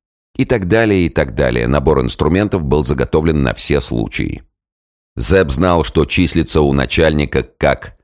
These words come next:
«колун», но не обижался на столь неромантичную дефиницию своих способностей. Колуном пользуются, чтоб быстро и ровно расколоть жесткое полено.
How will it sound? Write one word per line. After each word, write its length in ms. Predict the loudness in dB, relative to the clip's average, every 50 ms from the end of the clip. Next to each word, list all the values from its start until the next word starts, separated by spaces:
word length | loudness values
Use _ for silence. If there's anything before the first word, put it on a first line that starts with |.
| _ _ _ _ _
«колун», 640 | 2 4 4 6 6 4 4 4 4 2 0 -4 -8 -14 _ _ _ _ _ _
но 140 | 0 0 2
не 120 | 2 2
обижался 580 | 2 2 2 2 2 2 2 2 0 0 -2 -2
на 100 | -2 -2
столь 240 | -2 0 0 2 2
неромантичную 840 | 2 2 2 2 2 2 0 0 0 -2 -2 -2 -2 -2 -2 -2 -2
дефиницию 760 | -2 -2 -4 -2 0 0 0 0 0 -2 -2 -2 -2 0 0
своих 320 | 0 0 0 0 0 -2
способностей. 880 | -4 -4 -2 -2 0 0 -2 -2 -2 -4 -6 -6 -6 -6 -6 -8 -10 -14 _ _ _ _ _ _ _ _ _
Колуном 540 | 0 2 4 4 4 4 4 4 4 2 2
пользуются, 600 | 2 4 4 4 4 2 2 2 2 0 0 -2
чтоб 200 | 0 0 0 0
быстро 580 | 0 0 0 2 2 2 0 -2 -2 -2 0 0
и 60 | 0
ровно 420 | 0 2 2 2 2 2 0 0
расколоть 500 | -2 -2 -4 -2 -2 0 0 0 0 0
жесткое 580 | -2 -2 -2 0 0 -2 -4 -4 -4 -2 -2 -2
полено. 560 | -2 -2 -2 0 0 0 -2 -4 -6 -8 -10